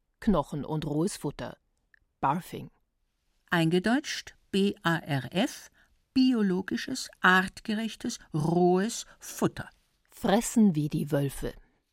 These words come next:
Speaker 2: Naja, im Umgangsenglisch heißt to barf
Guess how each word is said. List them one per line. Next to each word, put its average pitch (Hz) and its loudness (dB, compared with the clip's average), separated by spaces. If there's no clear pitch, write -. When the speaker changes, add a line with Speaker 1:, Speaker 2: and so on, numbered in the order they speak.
Speaker 2:
Naja, 131 0
im 196 6
Umgangsenglisch 165 4
heißt 156 -2
to 156 2
barf 139 -2